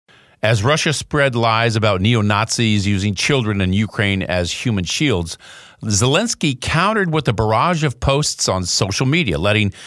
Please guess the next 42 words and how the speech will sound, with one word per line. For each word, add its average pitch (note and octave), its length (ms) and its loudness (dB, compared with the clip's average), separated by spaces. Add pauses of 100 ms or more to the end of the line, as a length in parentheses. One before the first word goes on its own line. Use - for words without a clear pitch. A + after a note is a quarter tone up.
(180)
his F3+ 240 2
people A#2 320 -2
hear A2 300 0
the G2+ 200 -4
earnest, D#3 520 -2
grainy C3+ 340 0
voice A2 500 0 (340)
that G2 180 -2
they A2 180 2
had G2+ 140 -2
come A2+ 260 0
to G#2 160 -2
know G2 340 2
in E2+ 120 0
his E2 160 -2
movies. F#2 520 0 (460)
He G#2+ 140 0
seemed C#3 320 0
to C#3 60 0
be C#3 120 2
near D3 260 4
them, D2 300 0
and F2+ 160 0
he A2 140 2
was. G2 580 0 (500)
Zelensky B2 680 2
had A2 200 2
refused B2+ 560 0
an C3+ 100 2
offer B2+ 260 0
from A2+ 180 0
the G2+ 80 2
U B2 200 2
S A#2+ 140 2
to A#2+ 140 0
evacuate A#2+ 640 2
him D3+ 320 2 (360)
to - 100 -4
safer A2+ 380 0
ground. G#2 440 0 (380)
He - 100 0
said, A2+ 340 2